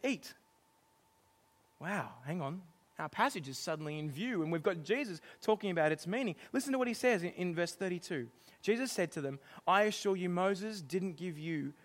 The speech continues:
the bread from heaven, but my Father gives you the real bread from heaven."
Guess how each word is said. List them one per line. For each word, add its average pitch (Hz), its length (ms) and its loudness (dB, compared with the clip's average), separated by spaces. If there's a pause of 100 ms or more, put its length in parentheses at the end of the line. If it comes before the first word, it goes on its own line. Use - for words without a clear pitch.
(580)
the 147 120 -4
bread 151 280 0
from 143 180 -8
heaven, 123 320 -6 (840)
but 156 140 -2
my 190 360 6
Father 208 720 2 (540)
gives 135 260 -4
you 143 80 -2
the 131 120 0
real 131 180 -2
bread 120 240 -4
from 123 120 -10
heaven." 165 260 -14